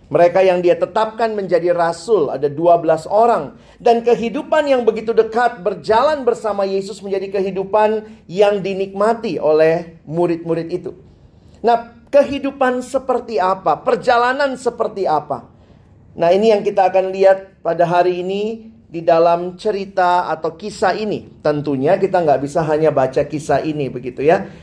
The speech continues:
Kalau saya juga nanti, eh, mau mengajak melihat beberapa kisah selanjutnya ya. Nah, kalau saudara perhatikan, pada waktu itu hari sudah petang, Yesus berkata kepada mereka, "Marilah kita bertolak ke seberang."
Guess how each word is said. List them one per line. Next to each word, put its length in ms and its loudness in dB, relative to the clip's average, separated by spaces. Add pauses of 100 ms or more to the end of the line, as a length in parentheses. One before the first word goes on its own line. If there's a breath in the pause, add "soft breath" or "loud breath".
(120)
Kalau 240 -10
saya 240 0
juga 240 -4
nanti, 320 -4
eh, 240 0
mau 240 0
mengajak 480 -2
melihat 320 2
beberapa 400 0
kisah 320 -2
selanjutnya 800 0
ya. 320 0 (320 loud breath)
Nah, 240 0
kalau 240 2
saudara 240 2
perhatikan, 880 -2 (320 loud breath)
pada 160 4
waktu 480 -2
itu 320 0
hari 240 2
sudah 560 0
petang, 480 -2
Yesus 320 -4
berkata 400 -2
kepada 240 -2
mereka, 320 0
"Marilah 400 2
kita 240 -2
bertolak 560 0
ke 80 -8
seberang." 560 -2